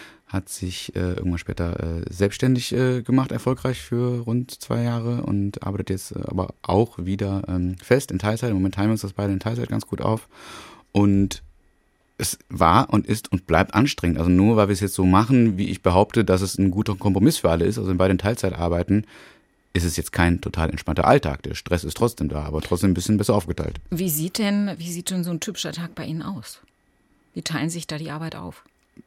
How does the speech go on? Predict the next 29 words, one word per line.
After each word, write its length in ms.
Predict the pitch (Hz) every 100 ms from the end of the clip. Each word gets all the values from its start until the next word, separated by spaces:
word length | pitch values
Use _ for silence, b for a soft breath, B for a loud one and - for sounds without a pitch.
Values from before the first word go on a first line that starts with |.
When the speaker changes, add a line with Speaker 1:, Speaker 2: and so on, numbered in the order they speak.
| _ -
Speaker 1:
Naja, 420 | 113 117 113 87
wie 80 | 104
gesagt, 260 | 101 87
wir 80 | -
können 160 | 92 107
viel 160 | 104
zu 100 | 95
Hause 220 | 90 123 123
arbeiten 380 | 127 123 -
und 80 | 92
selbst 160 | 98 -
wenn 80 | 92
ich 100 | -
ins 140 | 87
Büro 260 | - 120 127
gehe, 120 | 123
ich 80 | 107
hab 80 | 98
das 100 | 87
Glück, 240 | 107 107
wir 100 | 92
wohnen 140 | 98
zwar 160 | 92 92
mitten 260 | 95 - 95
in 220 | 92 90
Berlin, 320 | 92 117 123
in 100 | 82
Kreuzberg, 540 | 92 104 - 113 107
aber 320 | - 92 92